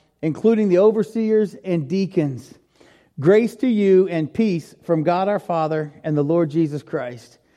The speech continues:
I thank my God in all my remembrance of you, always offering prayer with joy in my every prayer for you all, in view of your participation in the gospel from the first day until now. For I am confident of this,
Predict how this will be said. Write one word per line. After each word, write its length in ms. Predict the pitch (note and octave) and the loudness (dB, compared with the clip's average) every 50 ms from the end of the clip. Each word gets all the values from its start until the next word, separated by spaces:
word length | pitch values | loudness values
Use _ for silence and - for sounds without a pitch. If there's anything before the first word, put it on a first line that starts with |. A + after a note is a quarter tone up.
| _ _ _ - | _ _ _ -8
I 120 | - C#3 C3+ | -6 -6 -4
thank 340 | - - G3 G3+ G#3+ G3+ | 0 2 2 2 2 0
my 160 | G#3 G3 F#3+ F#3 | -2 -2 -2 0
God 340 | D#3+ E3+ D#3+ D#3 D3 D3 | 0 0 2 2 0 0
in 140 | D3 C#3+ C#3+ | -2 -2 -4
all 520 | D3 - - D#3 D#3+ F3 F#3+ G3 G3 G3+ F3+ | -6 -8 -8 -8 -6 -4 -4 -4 -6 -8 -8
my 180 | E3 F3 F3 | -4 -2 -2
remembrance 640 | F3 E3 E3 D#3+ D#3 D#3 D#3 C#3 C3+ C3+ B2+ - - | 0 0 0 -2 -2 -2 -2 -2 -2 -4 -4 -4 -6
of 140 | D3 C3+ A#2+ | -6 -6 -4
you, 340 | B2+ B2+ B2+ B2 A2 G#2+ - _ _ _ _ _ - _ _ _ _ _ - | -4 -4 -4 -4 -6 -8 -12 _ _ _ _ _ -20 _ _ _ _ _ -2
always 480 | E3+ F#3 G3 G#3 G3 F#3 F3 D#3+ D3 | 0 2 4 4 4 4 2 0 0
offering 460 | D3+ D#3+ D3+ D3 - E3+ D#3+ D3+ D3 | -2 -4 -4 -4 -6 -6 -6 -6 -6
prayer 380 | - - - F3+ F#3 F3+ F3 E3+ | -8 -6 -4 -2 0 2 2 2
with 260 | D3+ D3+ D3 B2+ A#2+ | 0 0 -2 -2 -4
joy 540 | A2 D#3 F3+ F#3 F#3 F3 D#3+ C#3+ B2+ B2 - | -2 2 4 4 4 4 4 2 0 -4 -8
in 140 | - E3 D#3 | -6 -4 -2
my 200 | D3+ D3+ D3+ E3 D#3 | 0 0 -2 -2 0
every 320 | F#3+ G#3 G#3+ G3 A3 G#3+ | 0 0 0 0 -2 -4
prayer 500 | E3 - - F#3 F3+ E3+ E3 E3 D3+ E3 - - _ _ _ | -4 -4 -2 0 2 2 2 2 0 -4 -12 -20 _ _ _
for 160 | _ - F3 | _ 2 2
you 240 | E3+ E3+ E3+ E3+ D#3+ | 4 4 4 4 6
all, 400 | D#3+ D#3 D3+ C#3+ C3 B2+ B2 - - _ _ _ _ _ _ _ _ _ _ _ - | 6 4 4 2 0 -2 -6 -12 -18 _ _ _ _ _ _ _ _ _ _ _ -6
in 220 | D3+ E3 E3 D3 | -4 -2 -2 0
view 220 | B2+ F#3+ A3+ B3+ B3+ | 2 2 4 4 4
of 60 | A3+ | 4
your 140 | G#3+ A3 G#3 | 4 2 0
participation 720 | - F3+ D3+ G3+ F#3 E3 F3+ - - G#3 G#3 G3+ - G#3 | -2 -4 -6 -6 -6 -6 -6 -2 0 0 0 0 -2 -6
in 80 | G3+ F3 | -6 -4
the 60 | E3 | -4
gospel 440 | D3 E3 F3+ F3 F#3 F3+ - G3+ F#3 | -4 -4 -4 -4 -4 -4 -4 -4 -4
from 200 | - - E3+ D#3 | -4 -2 -2 -2
the 80 | D3 | -2
first 420 | C#3+ - - G3+ G#3+ A#3 G#3+ - - | -2 -2 -2 0 0 -2 -2 -2 -2
day 400 | G#3 G3 G3 F#3+ F#3+ F3+ F#3 - - - _ - | 0 2 2 2 0 0 -2 -8 -20 -20 _ -4
until 420 | - E3 F3 E3 - - G3 F#3+ F3+ | -2 0 0 0 2 2 4 4 4
now. 480 | F3+ F3+ F3 E3 D#3+ D3 C3+ B2+ A2+ - _ _ _ _ _ _ _ | 2 0 0 0 0 0 -2 -4 -8 -12 _ _ _ _ _ _ _
For 120 | - F#3 | 0 2
I 60 | F3+ | 2
am 80 | F3 E3+ | 0 -2
confident 640 | E3 - - A3 A3 A#3 A3+ A#3+ A3+ A#3 A#3 A#3 | -4 -2 -2 0 0 0 -2 -2 -4 -4 -2 -4
of 100 | A3 F3+ | -4 -2
this, 220 | D#3+ F3+ D#3+ C3 | 0 0 -2 -2